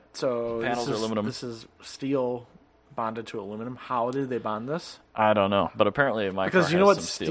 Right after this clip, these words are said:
Speaker 2: steel, too.
Speaker 1: do you know what steel and aluminum do
Speaker 2: They
Speaker 1: when
Speaker 2: do
Speaker 1: they
Speaker 2: like to corrode, dissimilar
Speaker 1: Yes.
Speaker 2: metals. Mm-hmm. I'm
Speaker 1: Yeah.
Speaker 2: guessing they're bonded with epoxy.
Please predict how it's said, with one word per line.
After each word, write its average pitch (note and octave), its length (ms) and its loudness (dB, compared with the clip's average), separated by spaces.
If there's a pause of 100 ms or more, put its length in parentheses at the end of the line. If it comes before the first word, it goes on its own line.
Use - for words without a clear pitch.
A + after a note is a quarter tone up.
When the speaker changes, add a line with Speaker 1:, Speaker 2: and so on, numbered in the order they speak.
(160)
Speaker 2:
steel, E3+ 160 6
too. E3+ 140 -12
Speaker 1:
do D3 80 -8
you D3 40 -2
know D3+ 60 0
what D#3 100 0
steel E3 340 0
and C#3+ 120 -4 (180)
aluminum C3 500 -4 (100)
do C3 280 4
Speaker 2:
They D3+ 120 6
Speaker 1:
when C#3+ 100 -2
Speaker 2:
do C#3+ 140 2
Speaker 1:
they G#3 40 0
Speaker 2:
like B2+ 280 4
to A2+ 80 0
corrode, F2+ 580 0
dissimilar B2 440 6
Speaker 1:
Yes. G2 100 4
Speaker 2:
metals. G2 380 4
Mm-hmm. A#2 360 -2 (240)
I'm A#2 100 0
Speaker 1:
Yeah. D3+ 140 8
Speaker 2:
guessing D3+ 180 6
they're A#2+ 120 4
bonded G#2+ 340 4
with G#2+ 140 0
epoxy. G#2 540 -2